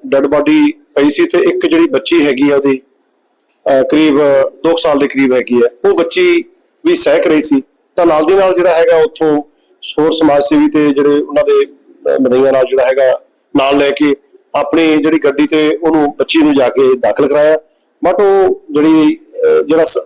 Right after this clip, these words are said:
ਸਹਿ ਨਹੀਂ ਸਕੀ ਤੇ ਉਹਦੀ ਵੀ ਸਿਵਲ ਹਸਪਤਾਲ ਬਠਿੰਡਾ ਜਾ ਕੇ ਜਿਹੜੀ ਹੈਗੀ ਆ ਉਹ ਡੈਥ ਹੋ ਗਈ ਹੈ।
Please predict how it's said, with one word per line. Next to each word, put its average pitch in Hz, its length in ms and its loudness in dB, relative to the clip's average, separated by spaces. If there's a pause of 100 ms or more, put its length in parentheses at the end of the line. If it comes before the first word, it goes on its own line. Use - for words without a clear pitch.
(100)
ਸਹਿ 156 240 -2
ਨਹੀਂ 208 120 2
ਸਕੀ 165 280 0 (340)
ਤੇ 185 60 0
ਉਹਦੀ 185 220 2
ਵੀ 190 140 2
ਸਿਵਲ 170 280 0
ਹਸਪਤਾਲ 135 340 -2
ਬਠਿੰਡਾ 127 320 0
ਜਾ 117 160 0
ਕੇ 123 120 -2
ਜਿਹੜੀ 120 160 0
ਹੈਗੀ 110 300 -2
ਆ 107 40 0
ਉਹ 107 120 -8 (360)
ਡੈਥ 147 220 0
ਹੋ 156 120 2
ਗਈ 147 180 2
ਹੈ। 147 60 -2